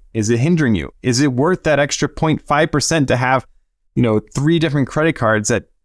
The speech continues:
basically, you know, again, it's like a point five percent difference? Probably not, because it's a headache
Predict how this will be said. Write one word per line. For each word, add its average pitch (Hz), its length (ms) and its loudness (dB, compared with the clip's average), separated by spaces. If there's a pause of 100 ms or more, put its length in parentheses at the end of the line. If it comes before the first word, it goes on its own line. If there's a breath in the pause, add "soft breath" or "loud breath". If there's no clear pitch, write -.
(120)
basically, 156 540 0
you 135 180 0
know, 127 280 0 (360)
again, 131 220 0
it's 98 140 0
like 107 140 0
a 110 60 -2 (140)
point 135 300 -2
five 131 260 0
percent 117 320 0
difference? - 460 -4 (340)
Probably 147 680 0
not, 139 460 0
because 120 280 0
it's 123 140 0
a 123 80 0
headache 127 380 0